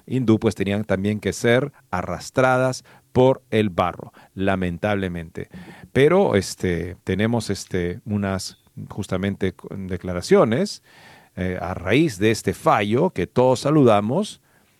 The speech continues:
y esperamos que también sea resarcida y reparada la reputación de esta hermana, que en efecto se ha visto como simplemente un chivo expiatorio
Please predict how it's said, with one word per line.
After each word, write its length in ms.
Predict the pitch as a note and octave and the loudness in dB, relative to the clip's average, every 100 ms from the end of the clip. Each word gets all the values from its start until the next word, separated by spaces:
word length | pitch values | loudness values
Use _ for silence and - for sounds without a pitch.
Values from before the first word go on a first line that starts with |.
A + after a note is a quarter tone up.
| - _ - | -20 _ 0
y 380 | A#2 A2 G2+ F#2 | 2 2 0 -4
esperamos 540 | F2+ - G#2 D#3 G2+ | -6 0 2 2 0
que 120 | - | -2
también 360 | - F2 F#2+ B2 | -6 -4 -2 -4
sea 280 | - C3+ C#3 | -2 -4 -2
resarcida 800 | A2 G2 - - - - C#3+ C#3 | -2 -6 -8 -12 -8 0 2 2
y 60 | |
reparada 920 | G2 F#2 - E2 G#2+ E3 G#2+ F#2 D3 - _ - - - | 0 -4 -8 -4 -2 0 0 -2 -4 -6 _ -20 -20 -6
la 420 | F#2+ G2 F#2 F2+ | -2 0 0 -2
reputación 1000 | G2+ F#2+ G2+ - E2+ - A#2 A2 C#3 G3 _ _ _ | -6 -6 -4 -2 -4 2 2 2 0 -8 _ _ _
de 80 | G2 | -2
esta 200 | F#2+ C#3 | 0 0
hermana, 460 | B2+ F2+ E2+ B2 | 0 -2 -2 -4
que 480 | D3+ F2+ F2 F#2 C#3 | -4 -6 -8 -8 -10
en 100 | F2+ | -10
efecto 420 | F2 - A#2 - A#2 | -6 -2 -2 -2 -4
se 140 | A#2+ | -2
ha 60 | A#2+ | -2
visto 340 | B2+ - C#3 | -2 -4 -4
como 300 | - G2+ F#2+ | -2 -2 -2
simplemente 560 | - C3 B2+ B2+ A#2+ A2 | -4 -2 0 0 0 -2
un 100 | F#2+ | 0
chivo 240 | - E3+ | 2 4
expiatorio 840 | D3 - E3 D3+ A#2+ G#2 G#2+ C3 | 2 0 0 4 4 4 4 0